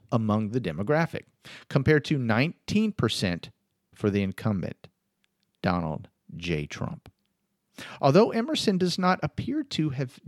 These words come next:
data measuring support among black voters back in July, a similar poll was taken, however, by Zogby Analytics, and it found that Biden was leading Trump back in July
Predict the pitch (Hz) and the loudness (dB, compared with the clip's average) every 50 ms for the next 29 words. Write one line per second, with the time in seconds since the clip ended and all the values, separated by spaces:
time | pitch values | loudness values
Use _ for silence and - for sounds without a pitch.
0 | 113 110 113 131 135 165 202 240 180 87 53 55 64 92 104 - _ _ _ 127 | -12 -4 0 0 2 2 0 0 -2 -2 -2 -2 -4 -6 -8 -10 _ _ _ 2
1 | 131 139 151 127 156 156 143 139 139 - - _ - - - - 117 - - 107 | 6 6 6 6 4 2 2 0 -2 -6 -10 _ -14 -4 -2 -2 0 0 0 2
2 | 104 110 156 - - _ - 156 151 131 127 143 139 - 98 110 - - 104 87 | 2 2 2 0 -2 _ 0 4 4 4 4 4 2 2 2 2 0 0 0 0
3 | 82 110 123 - - 71 78 - - 104 110 151 113 65 - 165 208 - - - | 0 0 -2 -4 -6 -10 -8 -8 -8 -6 -6 -4 -6 -6 -6 -8 -8 -10 -12 -16
4 | - - - - 143 135 - - - 160 160 185 208 220 - - - 135 139 143 | -16 -2 4 4 6 6 4 2 2 0 2 2 0 -2 0 2 4 4 4 4
5 | 135 123 147 190 - - 320 - - - - - 262 330 311 - 151 117 - 196 | 4 2 0 0 0 0 -2 -4 -6 -10 -8 -6 -4 -4 -4 -4 -2 0 2 4
6 | 196 110 117 135 131 135 127 127 113 107 107 120 123 131 160 190 196 165 120 113 | 4 4 4 2 2 2 2 2 2 0 -2 -2 -2 -2 -2 -4 -4 -4 -2 -2
7 | 104 - - 98 95 92 87 80 69 67 76 104 - - - - - - - - | -4 -2 -2 -4 -4 -4 -4 -6 -6 -6 -6 -6 -8 -8 -12 -16 -18 -20 -10 -4
8 | - 143 139 143 - - - 165 165 190 196 180 135 - 117 107 107 - 101 127 | 0 0 0 0 -2 -4 -4 -4 -2 0 0 0 0 -2 -2 0 2 2 4 4
9 | 180 202 180 113 87 82 85 95 123 - _ _ _ _ _ _ _ _ _ _ | 4 2 0 0 -2 -4 -4 -6 -8 -10 _ _ _ _ _ _ _ _ _ _
10 | _ - - - - 123 123 117 101 101 104 101 98 104 127 156 190 190 185 151 | _ -20 -20 -2 4 6 6 6 6 2 -4 -6 -4 -4 -4 -4 -2 -4 -4 -4
11 | 117 101 - - - 98 90 - - 98 101 - - 87 87 90 73 65 57 52 | -4 -4 -4 -4 -2 -4 -2 -2 -2 -4 -4 -4 -6 -6 -6 -4 -4 -4 -4 -4
12 | 57 76 110 123 | -4 -4 -6 -8